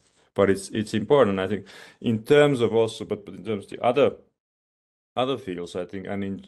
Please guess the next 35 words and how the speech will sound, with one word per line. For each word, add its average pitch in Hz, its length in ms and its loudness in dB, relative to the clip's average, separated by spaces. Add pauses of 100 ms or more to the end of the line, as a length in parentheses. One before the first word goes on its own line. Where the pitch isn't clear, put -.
uh, 101 40 -8
being 98 300 -6
in 95 120 -8
Geneva, 92 640 -4
Geneva 127 540 -4
in 113 200 -4
the 117 140 0
end 117 380 -6 (540)
has 101 460 -6
all 123 160 2
these 117 180 -2
opportunities, 107 760 -4
but - 140 -10
it's 98 140 -10
also 113 220 -2
very 98 160 -2
small. - 540 -4 (1000)
So 98 840 0
I 95 140 -8
think 104 260 -8
that 107 380 -6 (1040)
also 117 420 0
in 98 160 -4
turn, 107 260 0
I, 104 180 -2
I 104 160 -2
think 110 260 -8
wha-, 110 200 0
one 113 180 0
of 127 80 -2
the 117 100 -4
things 101 500 -6
that 92 300 -4
I, 92 180 -4 (220)
you're 92 120 -12